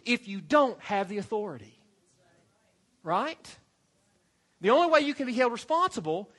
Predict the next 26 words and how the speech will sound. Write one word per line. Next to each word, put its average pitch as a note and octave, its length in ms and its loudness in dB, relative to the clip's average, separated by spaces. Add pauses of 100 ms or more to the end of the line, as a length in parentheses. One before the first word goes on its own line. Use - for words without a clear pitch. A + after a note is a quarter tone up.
(120)
is C4 160 -6
if B3 100 -8
you've C4+ 120 -6
been C#4 140 -6
given C#4 200 -2
authority D#4+ 760 -2
over G#2 140 -10
it. - 420 -20 (880)
And D3+ 100 -6
I F3+ 80 2
think G3 280 -2
that F3+ 140 -2
that's F#3+ 240 -4
what F3+ 200 -8
this F#3+ 240 -2
reveals G3+ 480 -6 (200)
about F#3 220 -4
the F#3 60 -12
concept G#3 420 -4
of F3 80 -8
at F3+ 80 -10
least G#3 200 -4
knowing G#3 200 -2
who's F3 160 -8
in, B3+ 180 -6
who's, G#3 220 -8